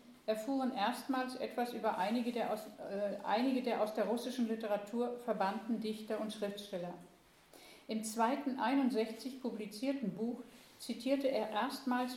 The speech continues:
unveröffentlichte späte Gedichte aus Mandelstams Woronischer Heften. Es war die erste Publikation von Gedichten Mandelstams seit Ende der zwanziger Jahre.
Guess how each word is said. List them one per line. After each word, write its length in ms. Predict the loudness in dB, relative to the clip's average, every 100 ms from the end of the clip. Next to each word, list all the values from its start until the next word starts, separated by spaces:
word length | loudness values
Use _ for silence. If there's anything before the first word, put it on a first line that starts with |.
| 0
unveröffentlichte 1080 | 2 2 2 2 2 0 -2 -4 -6 -8
späte 460 | -8 -2 0 0 -2
Gedichte 560 | -4 -4 -8 -2 0
aus 160 | 0 -2
Mandelstams 760 | -2 -2 -2 -4 -4 -4 -4 -2
Woronischer 580 | 0 2 0 0 -2
Heften. 800 | 0 0 -2 -4 -4 -2 -6 -10 -20 -20 _ _ -10
Es 160 | 0
war 140 | 2 2
die 180 | 0
erste 340 | 0 0 0 -4
Publikation 800 | -4 -2 -2 0 0 0 0 0
von 220 | 0 -2
Gedichten 540 | -2 -4 -6 -4 -2 0
Mandelstams 640 | 0 0 -2 -2 -4 -2
seit 260 | -2 -2 -2
Ende 260 | -2 0 0
der 180 | -2
zwanziger 540 | -2 -4 -4 -4 -4 -2
Jahre. 400 | 0 -2 -4